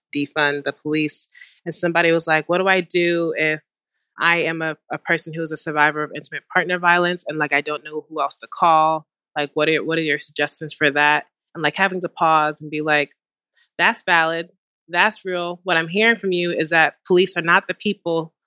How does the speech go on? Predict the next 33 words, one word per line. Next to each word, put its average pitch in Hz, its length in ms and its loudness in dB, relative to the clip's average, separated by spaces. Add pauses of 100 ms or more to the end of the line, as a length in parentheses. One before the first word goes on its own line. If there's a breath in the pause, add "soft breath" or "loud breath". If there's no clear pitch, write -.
(140)
who 185 80 2
you 170 100 2
would 156 160 2
need 165 240 0
in 160 80 -4
those 151 220 -4
moments," 156 500 0
but 143 260 2 (480)
with, 160 220 -2
like, 147 300 0 (120)
not 170 280 2
understanding 170 840 -2
who 185 180 2
else 165 360 2 (400)
to 185 100 -2
call 233 360 4
or 170 120 4
who 180 240 0
else 165 460 2 (260)
can 170 220 -2
support 220 560 2
or 160 80 2
what 165 220 0
else 165 180 -2
can 165 180 -10
be 156 120 -6
done, 185 560 0
that 170 120 2
is 160 140 -6 (100)
often 160 280 0
our 143 120 -2
only 151 200 -6
option. 196 600 0